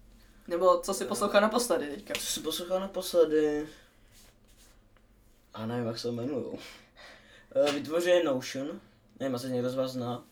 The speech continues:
Speaker 2: A
Speaker 1: Můžete pak najít.
Speaker 2: potom ještě Origami vytvořili. Jako song.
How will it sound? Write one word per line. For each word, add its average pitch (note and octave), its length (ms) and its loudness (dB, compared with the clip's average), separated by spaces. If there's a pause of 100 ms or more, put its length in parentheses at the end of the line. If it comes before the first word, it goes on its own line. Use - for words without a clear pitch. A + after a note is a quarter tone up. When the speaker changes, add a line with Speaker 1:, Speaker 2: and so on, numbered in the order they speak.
(1000)
Speaker 2:
A A#2 680 -2 (720)
Speaker 1:
Můžete - 300 -18
pak - 160 -16
najít. - 140 -14
Speaker 2:
potom C#4 200 -2
ještě C#4 220 0
Origami B2+ 800 0
vytvořili. A#2 600 -10 (880)
Jako A#2+ 160 -6
song. B2+ 380 0